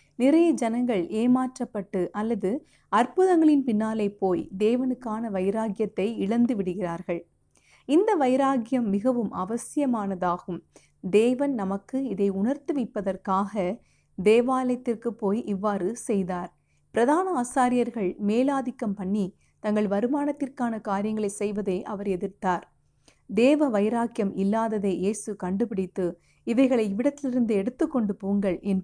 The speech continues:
பிதாவின் வீட்டை வியாபார வீடாக்காதிருங்கள்" என்றார். இதை யோவான் இரண்டு பதினாறாவது வசனத்தில் நாம் வாசிக்க முடியும்.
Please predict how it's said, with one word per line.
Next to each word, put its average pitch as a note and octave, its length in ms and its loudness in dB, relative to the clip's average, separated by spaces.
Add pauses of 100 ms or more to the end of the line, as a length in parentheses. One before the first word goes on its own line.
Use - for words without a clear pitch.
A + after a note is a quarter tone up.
பிதாவின் A#3+ 480 0
வீட்டை F#3 380 -2
வியாபார C4 640 0
வீடாக்காதிருங்கள்" G#3+ 1040 -2
என்றார். F#3 480 -4 (380)
இதை C4 360 2
யோவான் B3+ 420 2
இரண்டு A3+ 340 -2
பதினாறாவது G#3+ 760 -4
வசனத்தில் G3+ 520 -6
நாம் F#3+ 180 -4
வாசிக்க F#3 440 -6
முடியும். F3+ 380 -4